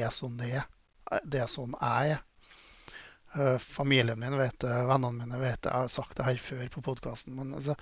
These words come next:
kollegaer på jobb vet det. Eh, det er ikke, for meg så er ikke det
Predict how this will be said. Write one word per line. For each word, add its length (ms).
kollegaer 560
på 160
jobb 320
vet 240
det. 80
Eh, 380
det 260
er 220
ikke, 480
for 240
meg 240
så 140
er 260
ikke 560
det 140